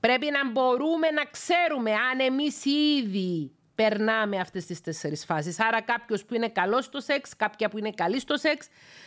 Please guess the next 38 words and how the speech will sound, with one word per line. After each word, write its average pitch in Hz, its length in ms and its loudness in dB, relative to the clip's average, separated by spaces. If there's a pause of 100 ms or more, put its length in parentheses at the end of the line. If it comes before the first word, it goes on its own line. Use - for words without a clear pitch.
(140)
γνωρίζουν 247 1040 2 (220)
καλά 240 440 0
πώς 226 200 -2
λειτουργεί 214 460 -4
σεξουαλικά 196 600 -2
το 190 100 -4
σώμα 233 300 0
και 269 180 -2
τις 233 220 -6
τέσσερις 247 540 0
φάσεις 240 320 0
του 269 120 -8
σεξ. 277 300 0
Μπορούν 277 420 2 (120)
να 392 140 -2
καταλάβουν 269 580 0
ότι 262 240 0
αυτός 302 440 0
ο 381 40 4 (200)
άνθρωπος 285 340 -2
με 240 120 0
τον 240 160 2
οποίο 285 380 2
τώρα 294 300 2
κάνω 254 300 0
σεξ, 233 320 -2
κάνει 339 200 0
και 330 100 -2
αυτός 403 260 0
σεξ - 200 -4
μαζί 143 260 -6
μου. 120 140 -18 (1300)
Αυτός 330 480 0
ο 403 60 4 (160)
άνθρωπος 302 460 -2
που 254 200 -2
τώρα 339 380 2 (100)
διαπερνώ 233 880 2